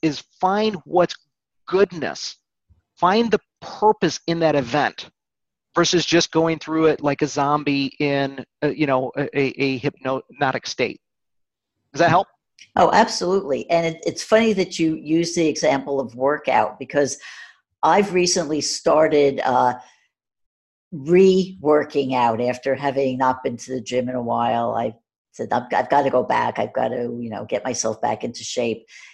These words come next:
Speaker 2: And it's so true that the language that we use makes so much difference. I mean, if I tell myself, uh, "I'm going to the gym, uh, because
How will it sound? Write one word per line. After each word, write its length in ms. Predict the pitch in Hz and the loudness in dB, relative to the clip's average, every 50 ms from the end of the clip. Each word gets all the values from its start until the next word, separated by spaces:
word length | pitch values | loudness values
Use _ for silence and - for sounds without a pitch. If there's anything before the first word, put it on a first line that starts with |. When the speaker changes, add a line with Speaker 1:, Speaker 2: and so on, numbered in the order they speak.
| _ _ - | _ _ -2
Speaker 2:
And 140 | 180 175 185 | 0 2 0
it's 200 | 175 180 - - | 0 -2 0 2
so 160 | 214 226 240 | 2 2 2
true 640 | 233 - - - 226 226 226 208 170 147 147 - - - | 2 -4 -6 0 4 6 6 6 6 4 0 -2 -2 0
that 300 | 160 147 147 147 147 - - - _ _ _ | 2 4 4 4 2 0 -4 -12 _ _ _
the 80 | - 147 | -2 0
language 680 | 143 139 135 147 170 196 202 196 160 165 156 - - - | 0 2 0 0 2 0 0 0 0 0 -2 0 0 0
that 180 | 135 131 131 | 0 0 0
we 100 | 156 147 | -2 -4
use 360 | 147 175 190 180 165 - - | -2 -2 -2 -2 -4 -4 -2
makes 340 | 131 135 147 151 - - - - - - | 0 0 0 0 -2 -6 -10 -12 -14 -14
so 320 | - - - 151 147 160 | -14 -8 -4 -2 -2 0
much 360 | 165 156 156 151 151 - - - | 0 0 0 0 -2 -6 -8 -4
difference. 540 | 185 208 202 - 139 113 - - - - - 151 | -4 -4 -4 -4 -6 -8 -8 -8 -14 -16 -12 -8
I 20 | |
mean, 240 | 143 143 143 143 143 - - - _ _ - | -6 -6 -6 -6 -8 -12 -20 -20 _ _ -6
if 100 | - - | 0 0
I 80 | 196 | 0
tell 260 | 208 202 - 202 196 190 | 0 2 2 2 2 2
myself, 560 | 185 180 180 170 - - 156 147 147 - - - _ _ _ _ _ _ _ _ _ _ _ - | 2 0 0 0 0 -2 -2 -2 -2 -4 -10 -18 _ _ _ _ _ _ _ _ _ _ _ 0
uh, 240 | 151 151 143 135 - - | 4 4 4 4 2 2
"I'm 260 | 156 180 214 220 208 | 2 2 2 0 2
going 360 | 214 196 190 190 185 185 175 180 | 2 4 4 4 2 0 -2 -4
to 140 | - 185 160 | -6 -4 -4
the 140 | 156 156 | -4 -4
gym, 540 | 156 - - 165 175 165 151 147 160 151 - _ _ _ _ _ _ _ _ _ - | -6 -2 0 2 2 2 2 0 -4 -10 -12 _ _ _ _ _ _ _ _ _ -4
uh, 340 | - 151 147 147 147 147 151 147 - - | -2 0 2 4 4 2 2 0 -4 -16
because 360 | 147 - - 165 156 147 | -14 -6 -2 0 0 0